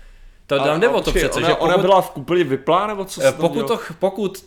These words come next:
Speaker 1: co předestřel alespoň částečně ten
Speaker 2: Hmm.
Speaker 1: Sunshine je, že slunce jakoby začalo umírat, ale tím způsobem, jakým by umíralo za asi dvě,
Speaker 2: Jo, jo.
Speaker 1: kolik, čtyři miliardy let, dvě?
Speaker 2: No, no, no,
Speaker 1: No, no, no,
Speaker 2: tři miliardy.
Speaker 1: jo, takže
Speaker 2: Miliardy.
Speaker 1: stářím, dejme tomu, ale hrozně rychle.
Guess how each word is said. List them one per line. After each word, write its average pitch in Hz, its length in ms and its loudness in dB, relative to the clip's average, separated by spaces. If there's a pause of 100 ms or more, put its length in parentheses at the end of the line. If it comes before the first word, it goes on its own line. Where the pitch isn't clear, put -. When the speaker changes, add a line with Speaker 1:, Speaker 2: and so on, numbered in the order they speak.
Speaker 1:
co 196 140 -4
předestřel 185 580 -4
alespoň 156 400 -4
částečně 139 760 -2
ten 120 220 -4
Speaker 2:
Hmm. 117 140 -10
Speaker 1:
Sunshine 131 540 -4
je, 101 120 -6
že 113 140 -4
slunce 151 520 -4
jakoby 143 440 -2 (120)
začalo 139 360 -8
umírat, 135 600 -4 (220)
ale 131 140 -2
tím 160 160 -4
způsobem, 143 720 -4 (380)
jakým 139 600 -2
by 160 120 -6
umíralo 135 440 -2
za 135 120 -2
asi 131 300 -6
dvě, 127 360 -8 (180)
Speaker 2:
Jo, 113 140 -2
jo. - 80 0
Speaker 1:
kolik, 120 160 -2
čtyři 139 200 -6
miliardy 127 280 -4
let, 131 200 -4
dvě? 123 440 -8 (500)
Speaker 2:
No, 151 200 -2
no, 139 160 -6
no, 131 60 -10
Speaker 1:
No, 127 160 -2
no, - 0 -
no, 127 60 -4
Speaker 2:
tři - 20 -4
miliardy. 110 240 -4
Speaker 1:
jo, 117 120 0
takže 135 200 -2
Speaker 2:
Miliardy. 104 200 -2
Speaker 1:
stářím, 110 400 -2
dejme 101 280 -10
tomu, 92 260 -12
ale 104 100 -4
hrozně 117 280 -6
rychle. 101 320 -8